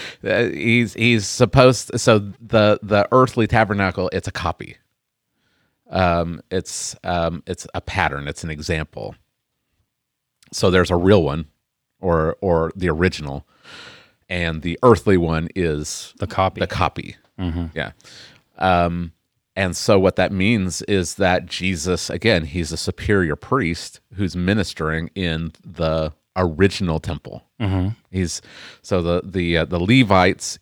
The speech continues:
Speaker 1: in the earthly tabernacle and later the temple, um,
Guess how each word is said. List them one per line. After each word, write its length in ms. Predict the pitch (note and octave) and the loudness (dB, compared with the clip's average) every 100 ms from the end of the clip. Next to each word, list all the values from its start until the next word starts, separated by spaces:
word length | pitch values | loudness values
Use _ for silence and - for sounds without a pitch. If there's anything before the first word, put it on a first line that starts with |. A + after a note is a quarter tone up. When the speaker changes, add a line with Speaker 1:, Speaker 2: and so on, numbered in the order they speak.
| - | 0
Speaker 1:
in 380 | G#2+ F#2 F2 D#2+ | 2 2 -2 -4
the 320 | F2+ F2+ - _ _ | -2 -2 -4 _ _
earthly 580 | A#2 A2+ F#2 A2+ G2 G2 F#2 - | 4 4 4 2 2 2 -4 -4
tabernacle 640 | F#2 D#2+ E2+ E2 D#2 F#2 | 0 0 0 0 0 -2
and 80 | F2 | -2
later 240 | E2 F2 | 0 0
the 80 | F2 | -2
temple, 480 | - F2+ - E2 - _ _ _ _ _ - | -2 -2 0 -4 -4 _ _ _ _ _ -4
um, 400 | F2 E2+ E2+ | 0 0 -2